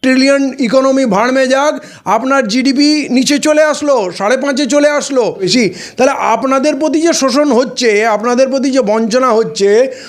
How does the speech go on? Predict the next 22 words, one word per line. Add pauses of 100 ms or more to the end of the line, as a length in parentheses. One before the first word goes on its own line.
সব
আদানি
আম্বানিকে
দিয়ে
দিল
আপনাদের
লুটে,
আপনাদের
নাগরিকত্বের
প্রশ্ন
থেকেই
গেল, (480)
আপনাদের
ওয়ান
ইলেকশন,
ওয়ান
নেশন
হয়ে
গেল, (420)
আপনাদের
জন্য
ডিটেনশন